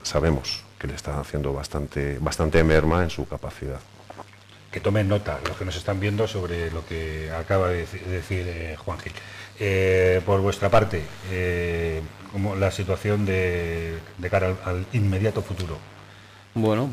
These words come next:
Speaker 2: Imagino
Speaker 3: pues
Speaker 2: será esperar, ¿no? El
Speaker 3: claro, esperar la sentencia del, del juez.
Speaker 2: Pero
Speaker 3: Y
Speaker 2: esperar sin pararse, ¿no?
Speaker 3: No, no, por supuesto. Además que acabamos de crear una plataforma para los afectados y, y precisamente el miércoles tenemos una asamblea, pues, para decidir, eh,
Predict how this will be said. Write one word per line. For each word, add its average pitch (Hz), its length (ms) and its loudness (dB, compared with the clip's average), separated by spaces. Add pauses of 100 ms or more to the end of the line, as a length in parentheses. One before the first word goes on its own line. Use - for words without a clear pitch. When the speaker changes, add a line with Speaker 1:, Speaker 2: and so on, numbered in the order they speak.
Speaker 2:
Imagino 98 280 2
Speaker 3:
pues 92 100 4
Speaker 2:
será 92 180 4
esperar, 98 480 4
¿no? 110 220 0
El 95 160 -2
Speaker 3:
claro, 120 300 8
esperar 101 500 6
la 101 120 6
sentencia 107 460 0
del, 104 500 2 (1080)
del 101 160 -4 (120)
juez. 143 180 2 (800)
Speaker 2:
Pero 98 140 -2
Speaker 3:
Y - 20 2
Speaker 2:
esperar 104 200 6
sin 110 120 4
pararse, 90 380 6
¿no? 123 120 4 (280)
Speaker 3:
No, 131 200 8
no, 135 180 10
por 104 120 4
supuesto. 107 520 8
Además 98 280 4
que 104 60 6
acabamos 101 340 6
de 101 80 4
crear 98 200 4
una 98 440 6
plataforma 101 560 2
para 98 160 4
los 90 120 0
afectados 120 680 0
y, 95 520 -2 (160)
y 104 120 2
precisamente 107 500 2
el 98 60 2
miércoles 104 280 2
tenemos 101 260 0
una 104 100 0
asamblea, 95 340 -2
pues, 104 140 -4
para 95 140 -2
decidir, 92 480 -2 (600)
eh, 87 300 -4